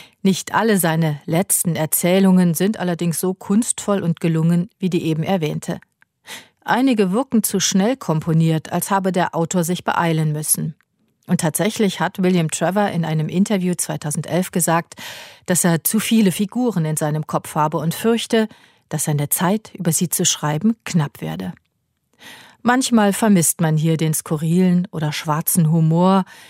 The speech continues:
der in seinen früheren Werken für ein spannungslösendes Lachen gesorgt hat. Doch alle, die William Trevor gerne gelesen haben, werden in diesem letzten Band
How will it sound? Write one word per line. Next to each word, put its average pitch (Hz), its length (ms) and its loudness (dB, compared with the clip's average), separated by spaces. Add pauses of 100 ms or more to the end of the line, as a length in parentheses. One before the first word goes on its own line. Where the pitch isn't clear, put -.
(280)
der 165 120 -2
in 175 160 4
seinen 165 320 2
früheren 196 520 0
Werken 185 400 -2
für - 180 -4
ein 170 180 0
spannungslösendes 180 1080 0
Lachen 156 320 -2
gesorgt 156 420 -8
hat. - 280 -12 (260)
Doch - 160 -4
alle, 185 340 4 (440)
die 160 320 2
William 160 320 2
Trevor 165 380 -2
gerne 185 420 0
gelesen 156 440 -4
haben, 170 420 2 (680)
werden 185 260 2
in 185 100 6
diesem 233 260 2
letzten 202 360 0
Band 196 300 0